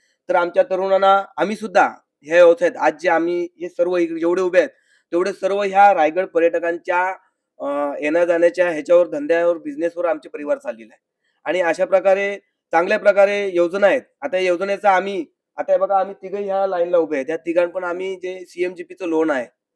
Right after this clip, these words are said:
जे मुख्यमंत्र्यांनी जे रोजगार हमीच्या योजनेतून लोन काढलेलं आहे, सीएमजीपीचं लोन घेऊन सर्वांनी इमारती बांधल्यात, लॉजिंग काढल्यात, हॉटेल काढलेत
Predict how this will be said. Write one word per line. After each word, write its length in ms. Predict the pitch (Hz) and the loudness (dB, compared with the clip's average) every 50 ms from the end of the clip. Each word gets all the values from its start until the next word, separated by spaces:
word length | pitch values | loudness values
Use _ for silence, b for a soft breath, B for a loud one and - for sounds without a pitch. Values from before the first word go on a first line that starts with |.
| _ _ _ _ _ _ 139 | _ _ _ _ _ _ -6
जे 60 | 156 | -4
मुख्यमंत्र्यांनी 720 | 165 160 - - 170 170 170 165 160 165 170 160 165 165 | -4 -4 -8 -6 -6 -4 -4 -4 0 0 0 0 0 -2
जे 140 | 156 165 165 | -4 -4 -4
रोजगार 300 | 151 139 131 135 156 156 | -4 -6 -8 -6 -6 -6
हमीच्या 300 | 147 151 156 151 156 156 | -6 -8 -8 -8 -8 -8
योजनेतून 480 | 147 135 131 135 143 147 135 151 143 | -6 -8 -8 -10 -12 -12 -12 -12 -10
लोन 180 | 131 135 139 143 | -10 -8 -10 -10
काढलेलं 340 | 135 131 127 131 131 131 127 | -10 -12 -10 -10 -12 -14 -14
आहे, 100 | 123 _ _ _ _ _ _ _ | -18 _ _ _ _ _ _ _
सीएमजीपीचं 580 | _ 160 165 175 175 175 165 175 175 - 180 170 | _ -4 -4 -2 -2 -4 -6 -6 -8 -8 -6 -2
लोन 200 | 165 170 175 175 | 0 0 0 0
घेऊन 240 | 160 165 175 185 175 | -2 -4 -6 -6 -8
सर्वांनी 440 | - 160 151 160 170 175 180 190 | -4 -4 0 0 0 0 0 -2
इमारती 380 | 180 170 165 170 175 170 175 180 | -4 -6 -2 -2 -2 -2 -2 -2
बांधल्यात, 300 | 165 165 156 160 165 160 151 | -2 -2 -2 -2 -4 -4 -4
लॉजिंग 300 | 147 143 139 147 170 165 | -6 -8 -6 -6 -8 -4
काढल्यात, 280 | - 160 160 170 165 - - | -2 -2 0 0 -2 -2 -4
हॉटेल 260 | 123 127 - 156 143 | -14 -10 -10 -10 -10
काढलेत 300 | 143 139 131 127 120 120 | -8 -10 -10 -10 -12 -18